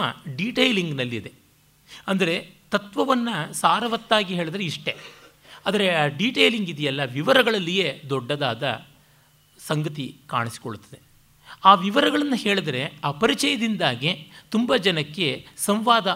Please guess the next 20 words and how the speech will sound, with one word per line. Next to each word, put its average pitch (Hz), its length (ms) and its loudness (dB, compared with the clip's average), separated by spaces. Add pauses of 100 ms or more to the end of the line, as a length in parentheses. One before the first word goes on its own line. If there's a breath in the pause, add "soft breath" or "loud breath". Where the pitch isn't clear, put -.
(100)
ಮಾಡಿಕೊಳ್ಳೋದು 147 540 -4
ಕಷ್ಟ. - 260 -10 (200)
It 165 100 -6
becomes 170 360 -6
very 220 200 0
difficult 208 420 -4
to 190 140 -10
connect. 156 440 -2 (920 soft breath)
ಮುಖ್ಯವಾಗಿ 196 680 2
ಇದು 151 220 -4
ಸಾಮವೇದ 170 600 0
ಸಂಬಂಧಿ 147 500 -4
ಆದ್ದರಿಂದ 113 480 -6 (520 loud breath)
ಸಾಮಗಾನಕ್ಕೆ 185 1120 4
ಸಂಬಂಧಿಸಿದ 151 600 -8 (120)
ಎಷ್ಟೋ 180 360 -4 (220)
ವಿಷಯಗಳು 151 420 -6
ಬರ್ತವೆ. - 380 -12 (800 soft breath)
ಸಾಮಗಾನ 208 640 4
ಸ್ವರೂಪ, 143 520 -6